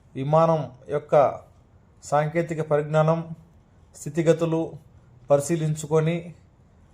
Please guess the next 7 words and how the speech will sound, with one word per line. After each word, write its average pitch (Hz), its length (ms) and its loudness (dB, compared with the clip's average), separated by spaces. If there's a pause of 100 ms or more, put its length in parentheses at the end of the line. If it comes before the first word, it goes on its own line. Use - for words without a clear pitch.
(580)
టేకాఫ్ 156 340 4
అవ్వాలని 151 680 4 (880)
నిపుణులు 156 640 0 (480)
పేర్కొనడం 147 420 2
జరిగింది. 143 640 0 (1700)
ప్రతి 147 180 -2
ఒక్కరూ 170 520 2